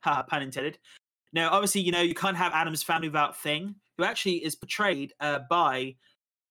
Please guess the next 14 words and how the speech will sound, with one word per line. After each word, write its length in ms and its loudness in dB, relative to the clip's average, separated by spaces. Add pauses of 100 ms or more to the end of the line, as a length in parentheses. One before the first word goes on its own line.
Victor 580 0
Dorobantu. 960 0 (500)
So 220 -2
I 180 6
loved 460 0
the 80 -6
special 320 -6
effects 280 -10
for 140 -10
Th-, 140 -18 (120)
Thing 260 -8
in 80 -12
the 100 -14
show. 460 -10